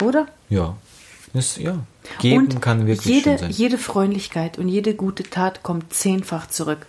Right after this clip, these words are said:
Speaker 1: Versprochen. Schon so auf dem Leben ausgetestet. Gell?
Speaker 2: Yep. Sehr schön. Das war doch super.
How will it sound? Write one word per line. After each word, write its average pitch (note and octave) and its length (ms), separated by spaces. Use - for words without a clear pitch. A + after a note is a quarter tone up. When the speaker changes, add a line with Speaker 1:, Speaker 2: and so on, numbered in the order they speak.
Speaker 1:
Versprochen. E3+ 1080
Schon E3+ 260
so F3 160
auf F#3 140
dem F3 160
Leben E3 220
ausgetestet. - 720
Gell? C#4+ 200
Speaker 2:
Yep. A#2 240
Sehr G2 220
schön. E2 260
Das A#2 160
war G2+ 120
doch F2 120
super. E2 320